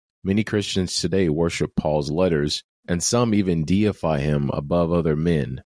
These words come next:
But Paul does not contradict Christ, nor is Paul greater than Christ. This in no way excludes the New Testament under that verse, nor the intertestament-,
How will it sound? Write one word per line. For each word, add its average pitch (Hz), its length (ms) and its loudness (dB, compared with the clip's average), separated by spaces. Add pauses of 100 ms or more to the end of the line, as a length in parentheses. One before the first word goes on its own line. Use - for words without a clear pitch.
(580)
But 98 240 0
Paul 110 280 2
does 110 200 0
not 92 300 0
contradict 85 640 -2
Christ, - 640 -4 (500)
nor 101 380 2
is 90 200 0
Paul 85 340 0
greater 80 600 -2 (300)
than 76 160 -2
Christ. - 560 -6 (160)
This 123 260 0
in 156 160 2
no 139 160 4
way 110 360 4 (100)
excludes 110 680 2
the 92 120 0
New 95 220 4
Testament 85 600 0
under 80 440 0 (400)
that 65 180 0
verse, 69 560 -2 (240)
nor 101 320 2
the 110 140 0
intertestament-, 90 920 0